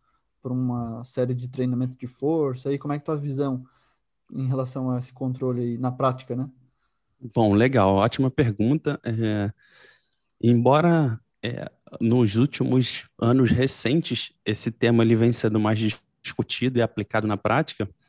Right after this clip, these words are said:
Speaker 2: é, a produção de conhecimento relacionado a ele é um pouquinho mais antiga, né? Ela vai um pouquinho mais pra trás, lá pra década de noventa e tudo mais.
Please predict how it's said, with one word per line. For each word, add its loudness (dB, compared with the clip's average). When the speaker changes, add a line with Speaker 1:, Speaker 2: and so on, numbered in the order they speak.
Speaker 2:
é, -2
a 0
produção 0
de 0
conhecimento 0
relacionado 0
a 0
ele 0
é 0
um 0
pouquinho -2
mais -2
antiga, -4
né? -4
Ela -4
vai -2
um 0
pouquinho -4
mais -2
pra -2
trás, 2
lá 2
pra -4
década -4
de -8
noventa -2
e -10
tudo -6
mais. -6